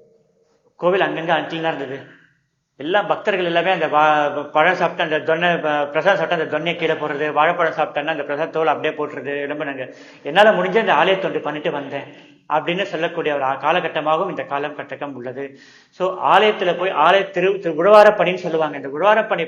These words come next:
பண்றதே வந்து ரொம்ப நல்லது. சிறு, சிறு குப்பையை நீங்க தூக்கி அப்படி விட்டாலும் உங்களுக்கு புண்ணிய கணக்குல பல மடங்கு உயரும் அப்படின்னு சொல்லுவாங்க. அதனால ஆலய தொண்டு செய்வது நல்லது. ஒரு ஆலயத்திற்கு தான, கோவில் கட்டுறாங்கன்னா ஒரு செங்கல் வாங்கி கொடுக்கறதோ,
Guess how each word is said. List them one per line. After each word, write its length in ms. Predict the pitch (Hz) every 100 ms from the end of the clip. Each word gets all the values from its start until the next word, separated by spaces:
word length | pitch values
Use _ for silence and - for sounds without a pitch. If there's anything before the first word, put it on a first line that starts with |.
| 143
பண்றதே 340 | 151 165 190 156
வந்து 160 | 165 139
ரொம்ப 260 | 139 180 220 135
நல்லது. 320 | 131 123 120 _ _ _ _ _ _ _ _ _ _ _ _ _ _ _ _ _ _ _ _ - -
சிறு, 260 | 202 220 240 - 196
சிறு 200 | 202 254 247 240 - -
குப்பையை 320 | 226 262 262
நீங்க 160 | 220 -
தூக்கி 200 | 214 220 185
அப்படி 140 | 170
விட்டாலும் 400 | 170 196 190 240
உங்களுக்கு 300 | 185 170 208 -
புண்ணிய 200 | 180 208 202
கணக்குல 360 | 170 190 208 214 165
பல 100 | 196
மடங்கு 260 | 190 190 190
உயரும் 260 | 160 156 156
அப்படின்னு 240 | 139 151 151
சொல்லுவாங்க. 360 | 135 131 123 120 _ _ _ _ _ _ _ _ _ _ -
அதனால 200 | 147 156 - 147
ஆலய 220 | 208 214 175
தொண்டு 180 | 165 175
செய்வது 240 | 165 147 147
நல்லது. 240 | 139 135 131 131
ஒரு 100 | 139 131
ஆலயத்திற்கு 420 | 170 185 175 - 135
தான, 200 | 147 156 147 139 135 127 - - -
கோவில் 240 | 185 214 208
கட்டுறாங்கன்னா 480 | - 208 180 165 156
ஒரு 100 | 151 -
செங்கல் 340 | 165 170 160 151
வாங்கி 140 | 147 143
கொடுக்கறதோ, 360 | 139 143 135